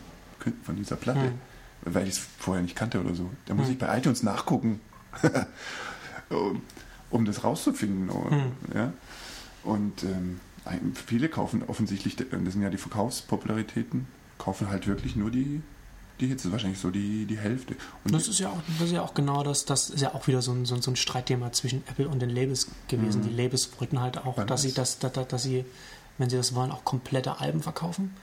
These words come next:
Speaker 1: Mhm.
Speaker 2: Und Apple hat gesagt, nee, wir, wir geben den Kün-, den Kunden immer die Auswahl, dass sie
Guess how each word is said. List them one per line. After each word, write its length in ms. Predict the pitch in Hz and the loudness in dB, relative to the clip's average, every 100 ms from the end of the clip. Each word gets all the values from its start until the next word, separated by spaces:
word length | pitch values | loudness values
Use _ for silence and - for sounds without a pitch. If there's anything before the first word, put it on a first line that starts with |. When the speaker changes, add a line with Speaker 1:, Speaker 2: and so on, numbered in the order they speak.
| 127 | -2
Speaker 1:
Mhm. 360 | 104 95 92 98 | 0 2 0 -2
Speaker 2:
Und 220 | - 127 139 | 0 0 2
Apple 180 | 131 | 2
hat 140 | 131 - | 0 0
gesagt, 320 | 123 127 - | 0 0 2
nee, 220 | 127 131 | 0 2
wir, 180 | 127 123 123 | 2 0 -2
wir 80 | 120 | 0
geben 320 | 127 127 123 | 0 0 0
den 200 | 123 120 | 0 0
Kün-, 240 | 131 131 | 0 -2
den 160 | - 123 | -2 0
Kunden 420 | - 190 - - - | 0 0 -2 -4 0
immer 220 | 147 147 | 2 2
die 120 | 131 - - | 0 -4 -2
Auswahl, 380 | 135 - 127 123 | 0 2 0 0
dass 140 | 123 | -2
sie 120 | - | -4